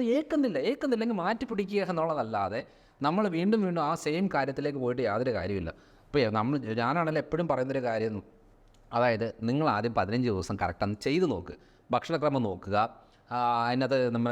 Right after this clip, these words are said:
ഗ്രെയിൻ ഫ്രീ ഡയറ്റും കാര്യങ്ങളൊക്കെ വന്നേച്ച് ഭക്ഷണക്രമത്തിൽ എന്ത്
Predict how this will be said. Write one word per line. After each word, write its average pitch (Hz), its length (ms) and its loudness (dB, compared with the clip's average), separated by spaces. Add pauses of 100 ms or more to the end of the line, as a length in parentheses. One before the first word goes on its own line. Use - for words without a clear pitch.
(100)
ഗ്രെയിൻ 113 260 0
ഫ്രീ 117 120 -2
ഡയറ്റും 107 280 0
കാര്യങ്ങളൊക്കെ 101 440 0
വന്നേച്ച് 98 340 0
ഭക്ഷണക്രമത്തിൽ 101 640 -2
എന്ത് 95 160 -2